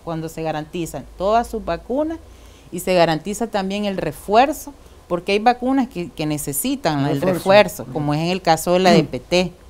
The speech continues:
Speaker 1: Aplicamos la pentavalente, ¿verdad? Los tres esquemas, y al año, al año de haber aplicado la pentavalente, nosotros aplicamos la D P T,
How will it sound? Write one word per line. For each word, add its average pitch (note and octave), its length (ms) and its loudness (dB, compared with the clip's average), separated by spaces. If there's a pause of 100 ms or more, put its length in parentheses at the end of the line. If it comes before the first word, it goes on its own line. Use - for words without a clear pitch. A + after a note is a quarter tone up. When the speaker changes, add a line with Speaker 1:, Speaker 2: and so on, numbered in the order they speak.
(580)
Speaker 1:
Aplicamos E3+ 560 2
la C4 140 8
pentavalente, C4+ 880 4 (560)
¿verdad? F3 380 6
Los D#3+ 200 0
tres E3 220 -4
esquemas, A#3 500 2 (560)
y F3+ 160 4
al F3+ 160 8
año, F#3+ 500 4 (600)
al E3+ 240 4
año F3 340 6 (560)
de D3 80 0
haber D3 180 6
aplicado F#3+ 500 6
la C#3+ 160 6
pentavalente, A3 600 2
nosotros D3+ 400 -6
aplicamos E3 680 -4
la C3+ 220 0
D C3+ 160 -2
P D3+ 180 -4
T, A#2+ 300 -10